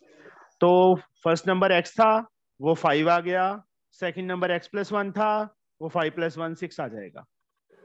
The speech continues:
Therefore, one number is equal to natural number x is equal to five and second number is equal to x plus one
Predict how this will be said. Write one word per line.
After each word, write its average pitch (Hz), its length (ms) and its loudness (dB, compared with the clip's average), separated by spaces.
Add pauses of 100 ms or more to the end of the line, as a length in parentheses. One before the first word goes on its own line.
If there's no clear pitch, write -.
(200)
Therefore, 156 580 4
one 127 260 2
number 127 340 2 (380)
is 123 120 -4
equal 127 200 -2
to 143 160 -4
natural 143 280 -4
number 139 220 -2
x 147 220 -6
is 151 120 -8
equal 147 140 -6
to 147 60 -6
five 143 520 -4 (500)
and 185 500 -4 (580)
second 165 380 -8
number 214 580 -2 (580)
is 147 160 -12
equal 160 180 -4
to 160 60 -2
x - 220 -10
plus 175 200 -6
one 214 300 -4